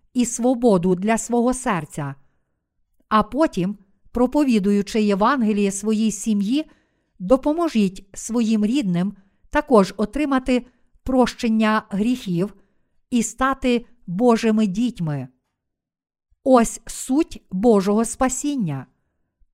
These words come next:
Любі браття віруючі, ось Божа любов. Якщо ви отримали прощення гріхів, почувши Євангеліє води та духа,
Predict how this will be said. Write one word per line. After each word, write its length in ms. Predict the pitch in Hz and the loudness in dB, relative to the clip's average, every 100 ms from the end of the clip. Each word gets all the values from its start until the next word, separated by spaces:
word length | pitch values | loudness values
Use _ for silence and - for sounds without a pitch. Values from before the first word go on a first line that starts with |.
| _ _ - | _ _ -4
Любі 600 | 202 214 302 311 285 262 - | 2 6 6 6 2 0 -2
браття 580 | 180 233 220 - - 208 | 0 2 0 -2 -2 0
віруючі, 720 | 202 233 180 151 - 139 131 _ _ _ _ _ | 0 -2 -2 -4 -6 -8 -8 _ _ _ _ _
ось 320 | 302 269 - | 4 4 2
Божа 400 | 170 208 196 202 | -2 2 2 2
любов. 480 | 220 247 226 143 139 - _ _ _ _ _ _ _ _ _ _ _ _ _ _ | 0 0 0 -2 -4 -20 _ _ _ _ _ _ _ _ _ _ _ _ _ _
Якщо 520 | 202 226 - - 277 | 0 0 -2 0 0
ви 280 | 247 262 247 - _ _ | 4 2 0 -6 _ _
отримали 640 | - 247 254 269 254 220 202 | 0 0 2 -2 2 2 2
прощення 640 | 202 240 247 - 240 247 | 0 0 -2 -2 -2 0
гріхів, 480 | 226 269 - 185 175 - _ _ _ _ _ | 0 -2 -2 -2 -2 -8 _ _ _ _ _
почувши 540 | 240 226 254 233 254 | -2 0 -2 -2 -2
Євангеліє 680 | 226 226 240 233 226 226 226 | 0 2 2 2 0 0 0
води 300 | 233 226 233 | 0 0 0
та 180 | 240 214 | 0 0
духа, 520 | 220 269 - 170 | 0 -2 -2 -4